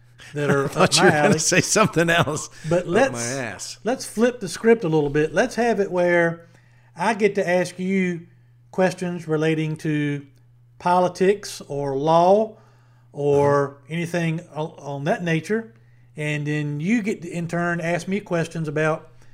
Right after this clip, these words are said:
Speaker 1: racing, whether it be nascar Darlington this past weekend, whether it be the Smart Modified Tour, or whether it be all things in between. And by the way, we need to make sure our listeners know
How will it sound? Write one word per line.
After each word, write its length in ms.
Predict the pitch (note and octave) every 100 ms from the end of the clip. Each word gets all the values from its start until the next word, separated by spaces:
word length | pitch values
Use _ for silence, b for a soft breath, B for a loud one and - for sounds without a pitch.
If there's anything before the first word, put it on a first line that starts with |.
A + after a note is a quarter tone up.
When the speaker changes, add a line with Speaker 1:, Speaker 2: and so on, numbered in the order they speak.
| b b b b b -
Speaker 1:
racing, 520 | D#3+ A3+ - B2 B2
whether 280 | C3+ C#3 C3+
it 80 | C#3
be 440 | D3 D3 D3 C#3+ - -
nascar 720 | D3+ E3 E3+ - F3+ F3+ F3+
Darlington 500 | D3+ D#3+ F3 E3+ F#3
this 140 | E3+ F3
past 340 | F3+ F3+ F3+
weekend, 480 | F3+ F3+ F#3 G3+ F#3
whether 220 | D3 C#3+
it 100 | C#3+
be 120 | D3 C#3+
the 140 | C#3
Smart 500 | C3 D#3+ E3+ F3+ F3+ b b b b b -
Modified 600 | E3 E3+ E3 F3 E3 E3+
Tour, 300 | F#3+ F3+ A3
or 40 |
whether 240 | E3 D#3+ D#3+
it 40 |
be 320 | D3+ E3 E3 - - _ _ _ _ _ _ - b b b
all 180 | E3 E3
things 280 | F3+ F3+ E3
in 100 | F3
between. 320 | E3 G3 A3
And 100 | D#3+
by 140 | E3 F3+
the 80 | D#3+
way, 220 | F#3+ F#3+
we 80 | E3
need 100 | F3
to 60 | D#3+
make 180 | D#3
sure 120 | E3 E3+
our 100 | D3+
listeners 460 | F3 E3 D3 B2+
know 340 | C#3+ F#3+ C#3+